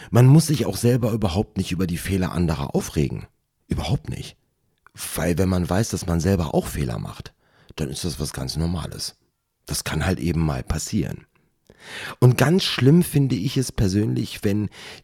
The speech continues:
dir ein Mensch gegenübertritt, der sagt, nee, also das würde mir niemals passieren. Wie kann so etwas? Ja, ähm, ich denk da immer dran und so weiter. Ich bin Mister oder Misses Perfect.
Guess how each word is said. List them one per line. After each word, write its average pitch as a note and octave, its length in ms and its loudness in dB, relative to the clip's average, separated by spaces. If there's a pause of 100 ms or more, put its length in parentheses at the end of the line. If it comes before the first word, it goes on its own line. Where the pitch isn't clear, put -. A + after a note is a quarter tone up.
(160)
dir A2 260 2
ein G2 180 0
Mensch B2 300 4
gegenübertritt, A2 760 0
der A#2 120 2
sagt, A2+ 340 -4
nee, A2+ 120 4
also - 200 -6
das D3 520 0
würde A#2+ 240 -2
mir G#2+ 220 2
niemals E3 580 6
passieren. A#2 580 -2 (600)
Wie A2 120 -6
kann G3+ 420 2
so A#2+ 180 2
etwas? D#2+ 520 -4 (220)
Ja, E2 320 0 (440)
ähm, A#2 220 4
ich - 180 0
denk C#3 220 4
da C3 100 2
immer F#3 380 6
dran C3+ 380 2
und G3 320 4
so C#3+ 160 -2
weiter. B2 280 0
Ich - 260 -2
bin C#3+ 320 4 (120)
Mister D3 680 4
oder G#2 220 4
Misses A#2 460 2
Perfect. - 600 -6